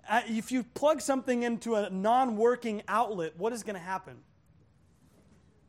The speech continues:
Nothing, right? But if you plug something into a working outlet, it's going to work, right? So in order, in order to get a reaction, in order to have light, let's say I'm plugging a lamp in,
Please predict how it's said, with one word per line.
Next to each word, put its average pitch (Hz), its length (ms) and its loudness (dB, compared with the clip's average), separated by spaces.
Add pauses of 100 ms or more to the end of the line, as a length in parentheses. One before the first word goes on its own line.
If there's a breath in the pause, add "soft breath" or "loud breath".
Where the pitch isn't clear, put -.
(120)
Nothing, 196 520 2 (120)
right? 226 380 0 (320 soft breath)
But 220 80 0
if 220 100 -6
you 233 60 -4
plug 262 260 0
something 247 240 -2
into 226 200 2
a 226 40 4
working 294 480 2
outlet, 277 420 4
it's 214 200 -8
going 233 320 -4
to 220 340 -6 (560)
work, 208 320 6
right? 226 240 -2
So 254 160 2 (240 loud breath)
in 247 140 2
order, 330 240 4 (160)
in 233 160 0
order 349 400 4
to 254 160 0
get 220 600 2 (640)
a 214 80 2
reaction, 214 720 0
in 202 120 -4
order 294 180 0
to 262 100 0
have 208 260 2
light, 208 580 2 (160)
let's 196 120 -10
say 226 80 -4
I'm 208 120 -4
plugging 214 320 -4
a 180 80 -4
lamp 202 340 -8
in, 160 220 -14